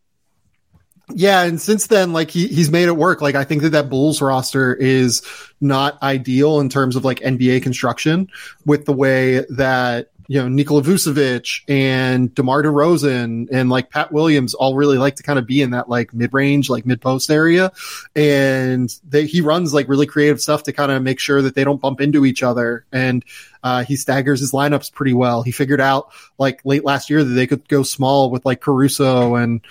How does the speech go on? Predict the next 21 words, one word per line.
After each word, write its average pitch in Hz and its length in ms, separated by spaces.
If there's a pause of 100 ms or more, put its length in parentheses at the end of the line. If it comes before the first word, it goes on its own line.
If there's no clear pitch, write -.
(260)
uh, 127 260
or, 147 320
like, 139 220
midway 131 320
through 120 200
last 117 280
year, 123 80
I'm 113 80
sorry, 123 360
where, 135 200
like, 131 200
they 135 100
could 135 100
go 147 100
small 139 260
with, 131 80
like, 135 120
Caruso 135 560
and 120 80
Lonzo 131 580
and 120 240